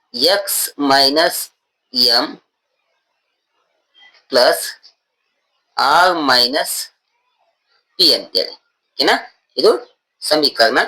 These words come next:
ಈ ಸಮೀಕರಣದಲ್ಲಿ ಸಿ ಅಂತಂದ್ರೆ ಅನುಭೋಗದ ಮೇಲಿನ ವೆಚ್ಚವನ್ನ ತೋರಿಸ್ತದ, ಐ ಅಂತಂದ್ರ ಹೂಡಿಕೆ ಮೇಲೆ ಮಾಡುವಂತ ಒಟ್ಟು ಪ್ರಮಾಣವನ್ನ ತೋರಿಸ್ತದ, ಇನ್ನು ಜಿ ಅಂತಂದ್ರ ಸರ್ಕಾರದ ವೆಚ್ಚವನ್ನ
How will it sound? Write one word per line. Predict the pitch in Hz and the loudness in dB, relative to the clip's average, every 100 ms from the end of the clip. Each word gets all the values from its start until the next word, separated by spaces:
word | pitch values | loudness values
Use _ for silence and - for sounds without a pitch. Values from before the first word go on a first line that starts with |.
| - _ _ - _ _ | -6 _ _ -20 _ _
ಈ | 180 214 | -2 0
ಸಮೀಕರಣದಲ್ಲಿ | 196 190 185 185 175 180 202 - | 0 0 0 0 0 0 -2 -6
ಸಿ | - - 175 | -4 0 2
ಅಂತಂದ್ರೆ | 156 - 156 180 | 2 0 0 0
ಅನುಭೋಗದ | 190 - 139 147 170 165 151 | -2 -4 -4 2 2 4 0
ಮೇಲಿನ | 143 147 120 | -2 -2 -2
ವೆಚ್ಚವನ್ನ | 113 131 123 147 196 - _ _ _ - | -2 0 0 0 -6 -10 _ _ _ 0
ತೋರಿಸ್ತದ, | 120 - 147 139 208 - _ _ _ _ - _ 131 160 | 0 0 0 0 0 -4 _ _ _ _ -20 _ 0 2
ಐ | 202 | 2
ಅಂತಂದ್ರ | 202 196 175 185 | 2 0 2 2
ಹೂಡಿಕೆ | 196 - _ 165 185 - 180 190 - | 2 -2 _ 0 0 0 0 0 -4
ಮೇಲೆ | 139 143 143 | -2 0 0
ಮಾಡುವಂತ | 135 135 135 127 165 | 0 0 -4 0 0
ಒಟ್ಟು | 160 - 127 - 165 | 0 -2 -2 -2 0
ಪ್ರಮಾಣವನ್ನ | 135 127 127 123 139 175 - _ _ _ | 0 0 -2 -2 -4 -8 -10 _ _ _
ತೋರಿಸ್ತದ, | - 117 - 110 131 175 - _ _ _ _ - _ _ _ - | -2 0 0 0 0 0 -4 _ _ _ _ -20 _ _ _ -2
ಇನ್ನು | 156 143 123 | -2 0 -2
ಜಿ | 208 208 | 2 0
ಅಂತಂದ್ರ | 202 180 185 | 2 0 0
ಸರ್ಕಾರದ | - 143 139 160 160 170 143 | 2 2 2 2 2 0 -2
ವೆಚ್ಚವನ್ನ | 120 - 139 135 | -4 0 0 0